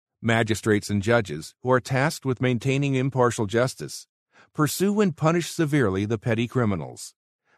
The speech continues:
They hang petty thieves and murderers, but they dare to do and say nothing about the great and powerful thieves, the great and powerful murderers and arsonists who devastate the entire earth,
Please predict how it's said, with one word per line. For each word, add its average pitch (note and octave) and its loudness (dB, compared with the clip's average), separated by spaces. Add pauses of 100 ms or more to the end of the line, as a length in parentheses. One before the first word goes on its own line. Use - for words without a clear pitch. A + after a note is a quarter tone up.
They G#2+ 0
hang A2+ 0
petty A2 -2
thieves A2 -2
and G2+ 0
murderers, F#2 -2 (340)
but C3+ -6
they C#3 2
dare D3+ 2
to D#3 -2
do C3+ 4
and C3 0
say C3+ 0
nothing B2+ 0
about A2+ 0
the A#2 -4
great B2 2
and A#2+ -2
powerful D3 2
thieves, E2 -6 (240)
the C#3+ 0
great C#3+ 4
and B2+ 2
powerful B2 2
murderers G2+ 2
and A#2 -2
arsonists C3 0
who C3+ -4
devastate D3 0
the C3+ 0
entire C3 2
earth, B2+ 0